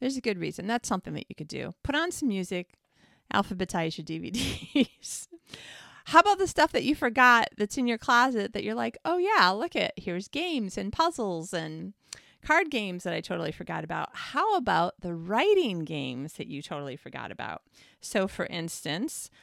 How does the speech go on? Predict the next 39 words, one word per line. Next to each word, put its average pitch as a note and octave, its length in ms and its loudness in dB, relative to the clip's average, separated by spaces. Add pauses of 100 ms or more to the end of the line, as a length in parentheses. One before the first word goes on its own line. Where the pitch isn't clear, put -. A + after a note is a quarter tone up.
(140)
when F#3 220 0
I E3+ 240 2
was, D#3+ 840 -2 (160)
I, F#3+ 120 0 (340)
I G#3 60 0
actually A3+ 440 -2
wasn't F#3 540 -4
<laughs> - 40 -20
trying A#3 360 4
to G3+ 60 -4
clean F#3+ 260 -4
my E3 160 -2
office. - 400 -6
I B3 140 -2
was G#3 160 -4
just G#3 240 -6
trying F#3+ 240 0
to F3+ 80 -6 (140)
make G3 220 -4
a G3 40 -2
<laughs> - 20 -4
space - 640 2 (440)
to D#4+ 320 2 (100)
put E4+ 200 0
together B3 340 4
the A#3+ 140 0
podcast. A#3 720 2
And A3+ 100 -2
I G#3+ 80 0
looked A3+ 260 -6
over, A3+ 240 -4
I'm G#3 140 -2
like, A3+ 300 -6
"Oh F4+ 100 -2
yeah, F4+ 240 -2
I G#3+ 120 0
forgot D#4 320 -4
about F#3 280 -4
this." - 320 -10